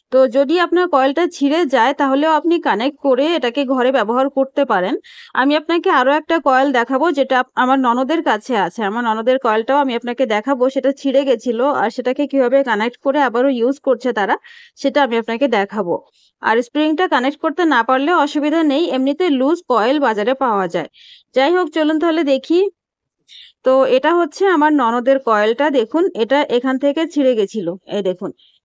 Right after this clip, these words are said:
তো এটাকে ওনার হাজব্যান্ড এরকম করে জুড়ে দিয়েছে। তো একটা তার নিয়ে স্প্রিং এর সাথে এরকম করে, আহ, যেটুকু ছিঁড়ে গেছিল সেইটুকু কানেক্ট করে দিয়েছে, আর এটা কিন্তু এখন চালু হয়ে গেছে। এখন আবার আগের মতোই রান্না করা যাচ্ছে,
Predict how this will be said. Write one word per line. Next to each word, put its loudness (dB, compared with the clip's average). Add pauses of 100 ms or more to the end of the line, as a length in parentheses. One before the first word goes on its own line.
(180)
তো 4 (100)
এটাকে 0
ওনার 2
হাজব্যান্ড 0
এরকম 2
করে 2
জুড়ে 2
দিয়েছে। -2 (500)
তো 0 (200)
একটা -2
তার 2
নিয়ে 2
স্প্রিং -2
এর 0
সাথে -2
এরকম 0
করে, 2 (120)
আহ, -2
যেটুকু -2
ছিঁড়ে 0
গেছিল -2
সেইটুকু -4
কানেক্ট -4
করে 2
দিয়েছে, -2
আর 0
এটা 0
কিন্তু -2
এখন 2
চালু 2
হয়ে 2
গেছে। -4 (400)
এখন 0
আবার 0
আগের 2
মতোই 0
রান্না 0
করা 0
যাচ্ছে, -4